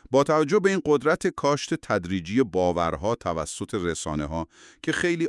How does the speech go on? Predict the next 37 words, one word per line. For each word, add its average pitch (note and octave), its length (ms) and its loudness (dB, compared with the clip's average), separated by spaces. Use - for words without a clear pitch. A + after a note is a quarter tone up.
آروم B2 480 4
و B2 80 2
پنهانی F#2+ 560 0
اتفاق E2 460 -6
میفته، D2+ 520 -8
یکم B3 260 0
فکر - 440 0
کنید. - 460 -8
به C3 100 2
نظرتون E3+ 640 2
کدوم F3 300 4
یکی F3+ 220 0
از A2 200 0
باورهای G2+ 720 0
خیلی D#3+ 440 -2
خیلی C3+ 360 0
عمیق G#2 380 4
شما، D2+ 400 -6
اون A3 140 2
چیزایی F3 400 0
که F3+ 120 0
فکر D#3+ 260 -4
می‌کنید C#3+ 360 2
خیلی C3+ 320 0
بدیهی F2+ 680 -4
و G2+ 80 -2
همیشه F#2+ 400 0
درست E2+ 380 -4
بودن، D2+ 320 -8
ممکنه D#3 400 4
در F3+ 200 4
واقع A2+ 220 2
محصول C3+ 580 0
همین D#3 360 0
کاشت D#3 380 -2
رسانه‌ای G#2 600 2
باشه؟ F#2 380 -4